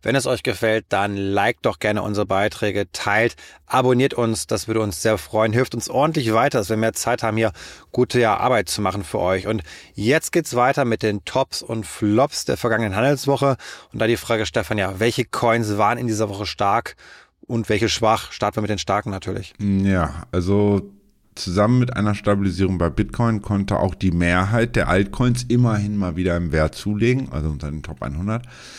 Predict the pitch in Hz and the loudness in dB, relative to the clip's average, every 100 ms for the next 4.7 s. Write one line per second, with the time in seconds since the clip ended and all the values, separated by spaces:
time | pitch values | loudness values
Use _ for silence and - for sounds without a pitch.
0 | - - - 101 123 123 131 131 123 107 | -20 -20 -4 2 4 4 4 2 2 -2
1 | 113 107 120 - 113 - 107 107 104 98 | 0 2 2 0 -4 2 2 2 0 -2
2 | 62 64 - - 95 98 98 - 98 - | -2 -4 -6 -4 2 2 2 -2 -4 -4
3 | - 107 120 131 - 80 76 76 - 92 | 0 2 4 2 0 -4 -4 -4 -6 -4
4 | 82 - 85 76 101 120 | -4 -2 -6 0 2 2